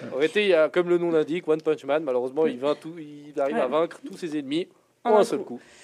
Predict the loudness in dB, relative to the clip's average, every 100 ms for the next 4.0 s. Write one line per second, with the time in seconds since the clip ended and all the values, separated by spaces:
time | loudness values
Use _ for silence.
0 | -20 -8 -6 -6 -8 -16 _ -4 0 2
1 | 2 2 0 -4 0 2 2 0 -2 -2
2 | -2 -2 -4 -6 -4 -4 -4 -2 -2 -2
3 | -4 -6 -6 -8 -8 -2 0 2 0